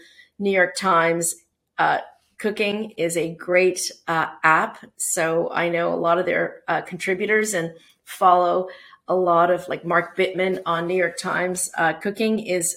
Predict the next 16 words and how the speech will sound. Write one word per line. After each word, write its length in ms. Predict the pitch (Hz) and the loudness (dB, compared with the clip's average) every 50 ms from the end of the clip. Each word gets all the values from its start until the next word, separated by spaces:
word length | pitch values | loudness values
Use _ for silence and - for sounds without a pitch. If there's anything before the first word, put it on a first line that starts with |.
| - - | -10 -18
phenomenal. 640 | - - 180 175 175 175 175 175 180 175 170 165 160 - | -8 -6 -4 0 0 2 2 0 0 0 -2 -2 -2 -4
Like, 140 | - 170 - - | -6 -6 -4 2
all 140 | - 185 190 | 2 2 2
his 120 | 175 165 180 | 2 0 0
recipes 420 | 165 151 - - - - 170 160 | -2 -2 -2 -6 -8 -10 -8 -6
are 200 | 175 156 160 160 - - | -4 -4 -4 -6 -8 -6
amazing. 540 | 180 180 165 165 165 - 165 185 226 226 - - - - - _ | -2 -2 -2 -2 -2 -4 -4 -4 -4 -6 -10 -16 -20 -20 -20 _
So 100 | - - - | -8 -2 -2
I 60 | 156 | 0
highly 320 | 180 185 175 175 175 175 | 2 4 2 2 2 0
encourage 480 | 175 170 165 - 185 180 170 170 - - | -4 -4 -4 -4 -4 -2 -2 -4 -6 -4
that. 300 | 170 165 175 175 190 190 - - - - - - _ _ _ _ _ - | -2 0 2 2 0 -2 -4 -12 -20 -20 -20 -20 _ _ _ _ _ -2
And, 500 | 175 180 185 185 185 185 185 190 180 185 | 0 2 2 2 2 2 0 0 0 2
um, 520 | 180 180 180 180 180 180 180 180 - - _ - - - _ _ _ | 4 4 4 4 2 0 -2 -4 -6 -8 _ -14 -14 -14 _ _ _
and 380 | 180 185 190 190 190 185 190 - _ _ | -2 0 2 2 0 -2 -4 -8 _ _
just 300 | - 202 202 202 - | -8 -6 -4 -4 -4